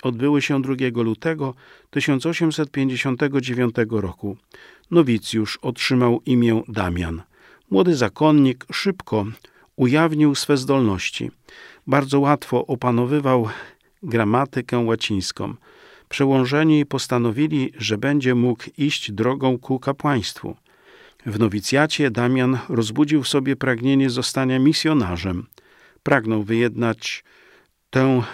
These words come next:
wolę u swoich przełożonych i wyjechać na placówkę misyjną w Oceanii, gdzie zgromadzenie miało już swoich misjonarzy.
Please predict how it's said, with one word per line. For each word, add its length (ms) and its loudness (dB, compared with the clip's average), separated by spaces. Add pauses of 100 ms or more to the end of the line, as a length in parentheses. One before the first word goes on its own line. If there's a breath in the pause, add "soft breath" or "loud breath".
(120)
wolę 560 2
u 160 -4
swoich 480 -4
przełożonych 800 -2 (380 loud breath)
i 120 4
wyjechać 480 2
na 120 0
placówkę 600 -4
misyjną 640 0
w 200 -6
Oceanii, 580 -2 (540 loud breath)
gdzie 160 4
zgromadzenie 720 4
miało 320 2
już 180 0
swoich 400 0
misjonarzy. 680 -2